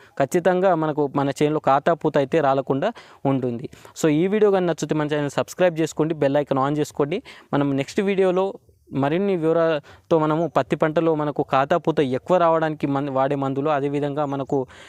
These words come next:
ఈ దోమని, నల్లిని, త్రిప్స్ని కావచ్చు, ఈ గులాబీ పురుగుని ఎలా కంట్రోల్ చేసుకోవాలని తెలుసుకుందాం.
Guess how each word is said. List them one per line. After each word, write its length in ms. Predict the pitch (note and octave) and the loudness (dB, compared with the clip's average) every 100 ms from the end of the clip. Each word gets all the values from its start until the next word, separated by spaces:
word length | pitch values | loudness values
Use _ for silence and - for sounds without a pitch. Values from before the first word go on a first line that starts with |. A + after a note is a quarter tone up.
| - | -6
ఈ 220 | C#3 C#3 C3 | -2 0 0
దోమని, 380 | C#3 D#3 E3+ E3 | 2 2 2 0
నల్లిని, 520 | D3+ C3+ D3 D#3 D3+ D3 | 0 0 0 0 -2 -4
త్రిప్స్ని 360 | D3 C#3+ - D3+ | -2 -2 0 0
కావచ్చు, 500 | C3+ C3 - F#3+ A#3+ - | 0 0 -2 -4 -4 -6
ఈ 120 | C3+ | -4
గులాబీ 300 | C3 C#3+ D#3 | -2 0 0
పురుగుని 520 | D#3 D#3 D3 D3+ D3+ C3+ - - - | 0 -2 -2 -2 -4 -8 -14 -16 -2
ఎలా 160 | C#3+ D#3+ | 0 2
కంట్రోల్ 360 | D#3 C#3+ D3+ C#3 | 0 -2 -2 -2
చేసుకోవాలని 500 | C#3 - C3 C3 D3+ | -4 0 -2 -2 -6
తెలుసుకుందాం. 560 | - B2 - A#2 B2 | -4 -6 -6 -10 -10